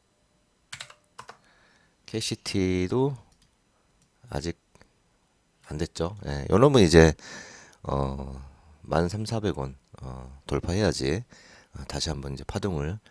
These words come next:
어, 만드는 모습이 나올 것 같습니다. 자, 케이씨에스도,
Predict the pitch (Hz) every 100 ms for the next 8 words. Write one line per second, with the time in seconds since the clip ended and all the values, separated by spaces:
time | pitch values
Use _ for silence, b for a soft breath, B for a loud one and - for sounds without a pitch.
0 | b - 64 69 71 82 73 71 73 65
1 | 71 65 - 65 64 - 87 - _ _
2 | _ _ _ _ _ _ - - - -
3 | - - - - - _ _ _ - -
4 | - - _ _ - - _ b b b
5 | b b _ _ - 64 104 98 - 78
6 | - 104 135